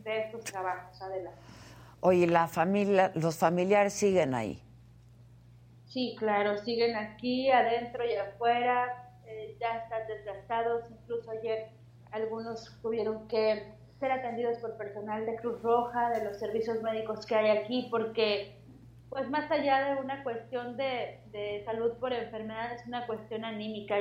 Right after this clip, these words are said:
Speaker 1: Ya está cobrando factura la desesperación, la incertidumbre, sobre todo, y, pues, los corajes, Adela, que hay, porque en realidad, eh,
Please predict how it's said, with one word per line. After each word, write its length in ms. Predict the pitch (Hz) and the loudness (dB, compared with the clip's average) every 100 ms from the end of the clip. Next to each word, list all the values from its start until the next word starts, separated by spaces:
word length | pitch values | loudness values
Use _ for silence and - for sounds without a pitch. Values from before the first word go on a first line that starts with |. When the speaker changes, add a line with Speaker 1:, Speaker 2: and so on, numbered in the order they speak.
| 202 | 4
Speaker 1:
Ya 120 | 240 | 4
está 260 | 240 254 247 | 4 0 2
cobrando 520 | 240 233 233 233 247 | 2 4 2 0 -4
factura 800 | 208 202 240 233 240 247 - - - - | -6 -4 -2 2 2 2 -4 -16 -20 -12
la 220 | 202 208 | -2 0
desesperación, 1120 | 202 202 - - 202 202 202 - 233 233 233 240 - | 0 -2 -8 -6 -2 -2 -6 -8 -6 -4 -6 -8 -10
la 140 | 214 208 | -6 -4
incertidumbre, 880 | 214 233 208 220 220 254 262 233 233 | -4 -6 -6 -2 0 2 2 2 2
sobre 240 | 226 202 208 | 0 0 0
todo, 640 | 208 226 226 233 233 - - - - - - | 2 2 4 2 0 -6 -20 -20 -20 -20 -16
y, 140 | 233 226 - | -12 -12 -10
pues, 200 | 226 226 | -10 -8
los 140 | 240 220 | -8 -6
corajes, 580 | 233 226 233 247 247 226 | -2 2 2 0 -6 -8
Adela, 380 | 214 208 202 202 | -6 -6 -4 -4
que 100 | 220 | -2
hay, 200 | 220 226 - - | -2 -4 -10 -18
porque 420 | 220 226 226 220 | -18 -12 -10 -10
en 100 | 226 | -8
realidad, 340 | 220 233 233 247 247 - - | -6 0 2 2 -2 -10 -10
eh, 300 | 233 233 - | -6 -6 -8